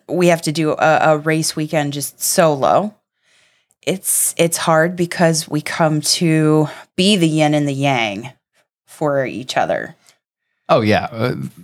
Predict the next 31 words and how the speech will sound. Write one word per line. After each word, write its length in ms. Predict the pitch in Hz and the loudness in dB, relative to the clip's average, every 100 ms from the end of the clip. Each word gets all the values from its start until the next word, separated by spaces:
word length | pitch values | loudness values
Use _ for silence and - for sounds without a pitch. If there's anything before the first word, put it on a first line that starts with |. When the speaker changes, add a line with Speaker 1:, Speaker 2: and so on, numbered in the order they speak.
| - - | -20 -8
Speaker 2:
talking 580 | - 160 165 - 165 | -2 0 0 4 4
by 120 | 143 123 | 4 2
yourself 1000 | 101 95 - - 120 92 85 - - _ | 0 -2 -2 2 2 2 -2 -10 -20 _
on 440 | - 104 98 95 | -6 -2 0 0
microphone 680 | 95 95 98 92 98 90 87 | 0 -2 -4 -8 -4 -2 -2
is 140 | 87 90 | -4 -4
a 60 | |
lot 640 | 87 90 98 104 95 - | -4 -2 0 2 2 -2
different 320 | - 98 104 98 | -4 -6 -4 -6
than 140 | 98 | -6
having 320 | 101 98 101 | -2 -2 -2
somebody 580 | 98 107 101 95 101 90 - | -2 2 2 2 0 -4 -6
Speaker 1:
Yes. 280 | 143 151 - | -6 -6 -4
Speaker 2:
to 100 | - | -4
react 380 | 127 120 101 - | 0 0 0 -4
to 340 | - 98 92 90 | -6 -4 -4 -2
Speaker 1:
That 100 | 147 | -2
was 120 | 160 | -2
Speaker 2:
and 340 | 98 92 87 | -2 -2 -4
Speaker 1:
very 320 | 90 170 147 151 | -2 0 0 0
hard. 340 | 156 117 - | 2 0 0
Speaker 2:
bounce 260 | 104 98 92 | -2 -2 -2
off 240 | 92 92 | -2 -4
of. 320 | - - - - | -6 -8 -10 -14
Sure. 340 | - 110 95 - - | -6 -4 -4 -8 -4
Speaker 1:
Very 300 | 190 214 202 | 0 2 2
hard 380 | 208 170 156 147 | 2 0 -2 -6
to 120 | 170 | -4
do 440 | 151 147 135 127 | 0 2 2 0
the 560 | 104 151 143 139 139 139 - | 0 0 2 0 -2 -6 -8
pre-Donna 1160 | - 160 151 143 135 139 139 135 127 127 127 | 0 2 2 0 0 0 2 0 -2 -4 -6